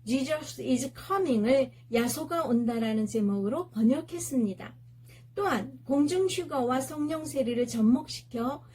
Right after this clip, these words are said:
미국 성결운동에 영향을 미친 왓슨의 화이트 로브스도 낙가다는 백이라는 제목으로 번역했고 이 두 권은 당시 동경 성서학원의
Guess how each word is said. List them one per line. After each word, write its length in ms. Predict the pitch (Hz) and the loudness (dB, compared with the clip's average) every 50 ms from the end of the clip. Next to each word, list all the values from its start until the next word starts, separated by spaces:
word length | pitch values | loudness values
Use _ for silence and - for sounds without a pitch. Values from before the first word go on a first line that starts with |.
| - - - | -20 -6 2
미국 280 | 254 254 277 302 311 | 2 4 4 2 -2
성결운동에 920 | 262 - 339 359 359 370 381 381 349 277 254 233 226 226 226 233 240 226 202 | -4 -2 0 2 4 4 4 4 2 2 2 2 4 2 2 0 0 0 0
영향을 440 | 202 208 214 226 240 247 247 233 220 | 0 2 2 2 2 2 2 2 2
미친 460 | 208 220 - - - 262 269 269 269 - | 0 -2 -4 -6 -2 0 0 0 0 -2
왓슨의 840 | 220 214 214 226 247 - - - 320 285 240 196 208 240 269 320 349 - - - - - - | -4 -2 -2 0 -2 -4 -6 -6 -2 -2 0 0 0 -2 -4 -6 -8 -12 -18 -20 -20 -12 -6
화이트 480 | 214 208 233 240 262 269 262 - - | -2 0 0 0 0 -2 -4 -6 -6
로브스도 1120 | 311 277 233 240 247 277 320 254 247 226 - - - - - 202 190 214 247 311 370 - - - - - - - - - | 0 4 4 6 6 6 4 2 -2 -4 -6 -8 -16 -12 -8 -6 -4 -2 -2 -4 -4 -6 -10 -20 -20 -20 -20 -20 -12 -4
낙가다는 680 | - 226 240 233 - 294 277 254 277 269 269 269 254 - | -2 0 0 0 -2 -4 -2 0 2 2 2 0 -2 -2
백이라는 680 | 214 220 226 214 240 294 311 311 294 285 269 277 269 254 | -2 -2 0 0 0 -2 -2 -2 -2 -2 -2 0 -2 -2
제목으로 600 | - 254 233 226 226 220 196 208 226 254 233 - | 0 2 4 4 6 4 4 2 0 -2 -2 -2
번역했고 920 | - 247 254 311 339 339 - - - 220 - - - 233 220 190 - - - - - - - - - | -2 0 0 2 0 -2 -6 -12 -16 -16 -14 -6 -2 0 0 0 -2 -4 -8 -20 -20 -20 -20 -12 -6
이 220 | 262 294 320 240 - | -2 -2 -2 -2 -2
두 200 | - 254 269 254 | -2 -2 -2 2
권은 400 | 339 339 330 269 226 214 208 202 | 2 2 2 4 2 2 2 -2
당시 800 | - - 226 233 247 262 262 - - 226 208 196 226 285 330 - | -4 -4 0 2 4 2 2 2 -4 -4 -2 -2 -2 -2 -4 -4
동경 500 | - 240 240 240 247 240 285 285 285 285 | 0 2 4 6 6 4 4 2 0 -2
성서학원의 1000 | 277 - - 294 294 294 285 - 311 294 269 247 226 240 226 214 233 277 302 294 | -2 -4 -6 -4 -4 -4 -4 -4 -4 -4 -4 -4 -4 -2 -2 0 -2 -2 -2 -4